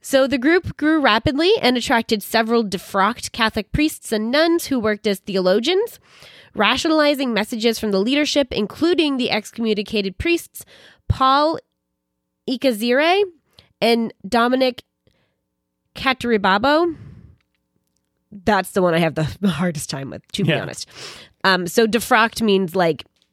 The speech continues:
Speaker 1: you used to be a priest and then the church said, "Nope, get out," kind of deal.
Speaker 2: Defrocked is a great word.
Speaker 1: It really is. It's a wonderful word,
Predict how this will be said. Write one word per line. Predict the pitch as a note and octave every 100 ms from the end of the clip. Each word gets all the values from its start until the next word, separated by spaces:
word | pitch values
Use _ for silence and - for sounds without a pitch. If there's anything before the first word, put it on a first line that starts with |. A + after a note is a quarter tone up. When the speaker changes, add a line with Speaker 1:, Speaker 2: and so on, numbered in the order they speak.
| _ _ _
Speaker 1:
you | F#3 F3 F#3+ G3+ F3+
used | E3+ F3 -
to |
be | F3+ E3
a |
priest | - F3 D#3+ -
and | E3 D3+ D#3 D3+
then | D3
the | D3+
church | - D#3+ D3
said, | - C#3+ C3 - _ _ -
"Nope, | F#3 G#3 G3 -
get | D3
out," | C3 A2+ -
kind | - C#3 E3+
of |
deal. | C3+ B2+
Speaker 2:
Defrocked | D3+ -
is | A3+
a | D#3
great | C3 A#2
word. | G#2+ A2 G#2 - - -
Speaker 1:
It | D#4+ D4+
really | D#4 A#4+ B3
is. | C4+ A3
It's | C#4+
a | F#4+
wonderful | B3 A3 G3+ G#3 F#3+ - E3+
word, | E3+ E3 D3+